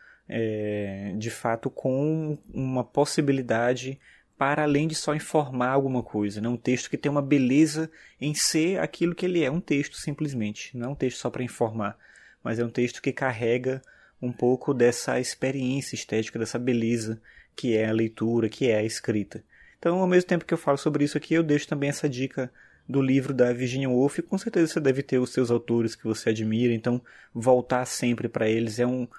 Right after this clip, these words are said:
uma maneira tam-, também da gente resgatar esse tipo de sensação da qualidade mesmo, daquilo que é,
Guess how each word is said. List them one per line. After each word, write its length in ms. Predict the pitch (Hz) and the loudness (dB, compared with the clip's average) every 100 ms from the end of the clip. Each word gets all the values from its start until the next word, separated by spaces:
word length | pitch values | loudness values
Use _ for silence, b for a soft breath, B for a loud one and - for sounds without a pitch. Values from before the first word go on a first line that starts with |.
| B B | B B
uma 120 | - 120 | -4 0
maneira 320 | 120 113 120 | 2 2 0
tam-, 180 | 120 113 | -2 -2
também 320 | 123 117 120 | 2 2 2
da 60 | |
gente 260 | 113 120 - | 0 -4 -6
resgatar 840 | 120 123 127 123 - 113 110 123 b b b b _ _ - | -2 -2 2 0 0 -2 -2 -4 b b b b _ _ -4
esse 240 | 127 - | -2 -2
tipo 840 | 113 123 120 135 127 127 123 113 110 | -4 -4 -2 0 2 2 2 2 0
de 360 | 107 120 123 | -4 -4 -2
sensação 580 | 127 - 135 131 - 131 | -2 -4 -4 -4 -4 -4
da 100 | 131 | -2
qualidade 640 | 123 135 131 131 117 117 113 | -2 -2 -2 0 0 -2 -2
mesmo, 340 | 110 110 110 | -2 -2 -4
daquilo 340 | 107 - 110 110 | -8 -6 -8 -8
que 220 | - 120 | -8 -6
é, 260 | 107 110 | -4 -8